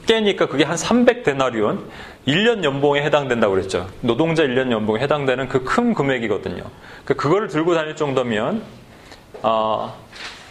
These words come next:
계속 돈을 모았던 사람이든지 아니면 어떤 다른 특정한 방법으로 돈을 빨리 모았던 것이다. 그게 이제 몸을 파는 창녀일 가능성이 있을 것이다. 그래서 우리 예수님께서 돌에, 어, 뭐, 요한복음 팔 장에 보면 돌 맞아 이렇게 가늠한 여인 얘기 나오는,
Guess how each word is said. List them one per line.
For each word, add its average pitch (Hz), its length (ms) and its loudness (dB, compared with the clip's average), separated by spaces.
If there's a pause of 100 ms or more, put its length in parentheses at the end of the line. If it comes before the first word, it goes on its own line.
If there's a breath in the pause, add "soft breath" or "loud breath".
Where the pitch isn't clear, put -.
(240 loud breath)
계속 214 400 0
돈을 170 240 2
모았던 151 600 0
사람이든지 139 600 0
아니면 135 420 -2 (600 loud breath)
어떤 214 360 0
다른 175 240 -2
특정한 214 400 -2
방법으로 143 400 -2
돈을 131 260 -4
빨리 185 240 -2
모았던 117 520 0
것이다. 92 460 -4
그게 139 160 2
이제 120 200 0
몸을 143 360 -2
파는 127 260 0
창녀일 180 400 0
가능성이 110 400 -2
있을 - 180 -8
것이다. 95 420 -2 (440 loud breath)
그래서 165 220 2
우리 147 420 0
예수님께서 156 640 0 (300 loud breath)
돌에, 156 600 0 (100)
어, 120 180 -2
뭐, 131 300 -4
요한복음 147 360 4
팔 165 100 4
장에 165 180 2
보면 135 280 2
돌 139 160 4
맞아 135 560 4
이렇게 - 560 0
가늠한 160 440 0
여인 131 260 2
얘기 107 180 2
나오는, 95 340 0